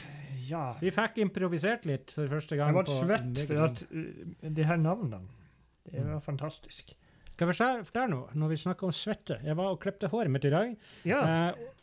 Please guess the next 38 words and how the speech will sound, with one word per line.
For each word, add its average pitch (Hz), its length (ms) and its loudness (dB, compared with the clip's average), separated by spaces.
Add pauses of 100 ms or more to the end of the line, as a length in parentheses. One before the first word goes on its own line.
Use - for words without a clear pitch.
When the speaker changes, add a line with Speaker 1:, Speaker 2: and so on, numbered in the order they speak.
(120)
Speaker 2:
og 196 220 2
jeg 180 180 0
tok - 480 -2
og, 170 220 4
eh, 143 1120 2
like 190 320 2
før 180 240 2
jeg 139 80 -8
skulle 165 340 -2 (100)
til 135 140 -2
frisøren 143 420 -6
tretten 156 500 -4
femten, - 540 -6 (240)
så - 180 -8
fant 185 200 0
jeg 175 60 4
ut 165 120 0
at, 135 100 0 (100)
oi, 190 200 4 (280)
jeg 143 160 -2
skal - 180 -4
ta 156 180 2
meg 123 200 0
en 117 160 -2
liten, 135 380 0
jeg - 100 -2
skal 165 120 4
mosjonere 175 680 6
litt. - 380 -10 (520)
Så - 80 -20
jeg 156 80 4
mosjonerte 165 560 4
litt 180 380 -2
ved 147 100 2
hjelp 156 240 0
av 135 100 2
en 135 80 2
sykkel. - 380 -8